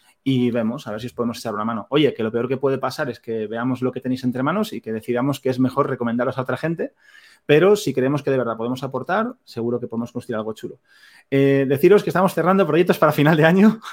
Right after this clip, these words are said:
<laughs> Vamos ahora mismo con muchísimo curro, así que si me escribís vais a tener que darme un poco de tiempo hasta la respuesta, eh, pero de verdad prometo trataros con cariño y, y, y ver qué podemos hacer.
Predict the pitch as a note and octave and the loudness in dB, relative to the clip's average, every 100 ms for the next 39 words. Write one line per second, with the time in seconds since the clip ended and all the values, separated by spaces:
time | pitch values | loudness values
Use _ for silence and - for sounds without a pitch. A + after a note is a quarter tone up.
0 | - - - - C#3 - D#3 F3+ F3+ F3 | -20 -18 -10 -8 -6 0 2 4 2 0
1 | F3+ F3+ D#3+ D3+ D3+ F3 E3 D3+ F#3+ F#3+ | 0 0 -2 -4 -2 -2 0 2 2 2
2 | E3+ D#3+ D3+ D3+ C#3 C3+ D3 D#3+ D3 D3+ | 0 -2 -4 -2 -4 -2 0 2 0 -2
3 | E3 D#3+ D#3 D3+ D3+ D#3 C#3+ E3 D3 C3 | -2 -2 -2 0 0 2 2 2 0 0
4 | D3 E3 D#3 C3 F3 D4 A3 C#4+ - - | 2 2 0 -2 -4 -2 -4 -6 -16 -20
5 | - _ D#3+ D#3 D3 C#3+ D3 E3+ D3+ C#3 | -20 _ -2 0 -2 0 0 2 0 0
6 | C#3+ B2+ C#3 D3+ D#3 D3+ D3+ - C3+ C#3 | -2 -2 -4 -4 -4 -4 -6 -8 -8 -6
7 | D3 E3 F#3 E3 B2+ A#2 A2+ A2 - A#2 | -6 -6 -6 -6 -6 -8 -10 -14 -18 -20
8 | A2 A2 - A2+ B2 B2 B2 A2+ A#2 A2 | -18 -18 -12 -10 -8 -10 -12 -14 -20 -20